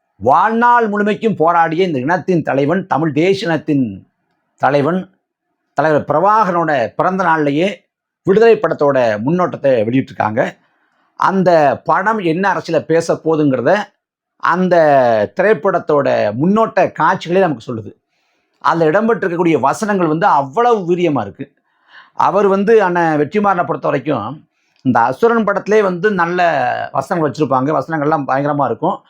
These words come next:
அதுல வந்து படத்தோட இறுதி காட்சியில, அதாவது இறுதி காட்சியில ஒரு வசனம் இடம்பெறும். ஆ, "ஒரே நிலத்துல பிறக்கிறோம், ஒரே மொழியை பேசுறோம், இது ஒண்ணு போதாதான் எல்லாம் ஒண்ணு சேர்ந்து நிக்கிறதுக்கு?" அப்படின்னு வரும். அப்ப மொழியை பிடித்து கொண்டு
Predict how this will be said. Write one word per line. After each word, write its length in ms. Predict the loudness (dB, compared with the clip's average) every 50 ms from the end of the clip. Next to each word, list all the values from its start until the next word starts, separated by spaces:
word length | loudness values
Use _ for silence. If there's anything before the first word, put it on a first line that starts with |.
| _ _ _ _ _
அதுல 300 | -4 -2 0 0 0 0
வந்து 360 | 0 0 0 0 0 0 0
படத்தோட 500 | -2 -4 -2 -4 -4 -2 -2 -2 0 2 2 2 2 2 2 0 -2 -2 -2
இறுதி 260 | 0 0 2 2 0
காட்சியில, 440 | 0 0 0 -2 -2 -4 -6 -6 -6 -6 -8 _ _ _ _ _ _ _ _ _ _ _ _ _
அதாவது 680 | _ -4 0 0 2 2 4 4 4 4 2 2 0 0
இறுதி 200 | 0 0 0 0
காட்சியில 320 | -2 -2 -2 -2 -2 0
ஒரு 100 | 0 0
வசனம் 320 | 0 0 -2 -2 -4 -4 -2
இடம்பெறும். 480 | -2 0 0 0 0 0 0 -2 -2 -6 _ _ _ _ _ _ _ _ _ _ -4
ஆ, 360 | 0 0 2 2 2 0 0 0
"ஒரே 300 | 0 0 2 2 2 2
நிலத்துல 380 | 2 0 -2 -2 -2 -2 0 0 2 2 2 2 0 0 -2 -4 -4
பிறக்கிறோம், 440 | -4 -4 -4 -4 -4 -4 -2 -4 -4 -8 -10
ஒரே 380 | -6 -2 0 2 2 4 4 2
மொழியை 360 | 2 0 -2 -2 -2 -2 -2 0
பேசுறோம், 500 | 0 0 0 -2 -2 -2 -2 -2 -2 -4
இது 120 | -4 -2 0
ஒண்ணு 280 | 0 2 2 2 2 0 2
போதாதான் 400 | 0 2 2 2 2 2 0 0
எல்லாம் 320 | -2 -2 -2 -2 -2 0 -2
ஒண்ணு 120 | -4 -6 -6
சேர்ந்து 260 | -6 -6 -4 -4 -4
நிக்கிறதுக்கு?" 480 | -2 -2 -4 -4 -4 -8 -6 -4 -4 -4 -2 _
அப்படின்னு 280 | -4 -2 -2 0 -2 -2
வரும். 240 | -2 -2 -6 -10 -10 _ _ _ _ _ _ _ _ -8
அப்ப 280 | -6 -4 0 0 0 2
மொழியை 440 | 2 2 2 2 2 4 4 4 2 2
பிடித்து 300 | 0 -2 -2 -2 -4 -4
கொண்டு 500 | -2 -2 0 2 2 2 2 2 -2